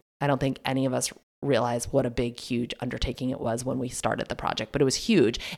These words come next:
And I have to just shout out the new website, the functional nutritionist dot com. Functional is spelled just like the podcast, because one of the, my goals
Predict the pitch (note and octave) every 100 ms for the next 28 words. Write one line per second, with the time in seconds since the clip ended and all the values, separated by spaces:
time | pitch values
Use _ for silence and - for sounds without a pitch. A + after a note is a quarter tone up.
0 | - B3+ G#3+ F3 A#3 B3 F#3+ - - D#3+
1 | - C3 C#3+ - - _ _ _ _ _
2 | - D#3 D#3+ C#3 C3+ - D#3+ D#3+ D3 D3
3 | - E3+ D#3+ F3 D#3 D3+ C#3 C#3+ - D3
4 | - C3 - B2 C3 - C#3+ - C3 B2+
5 | - A#2 A#2 - - - - - C3 -
6 | - A#2+ - F#3 A3 - - - - F3
7 | - F3 D#3 D#3 D#3 D#3+ F3+ G3+ D3+ D3+
8 | D3 C#3+ - C#3+ C#3 C#3 F3 F#3+ F#3+ C3+
9 | B2+ C3+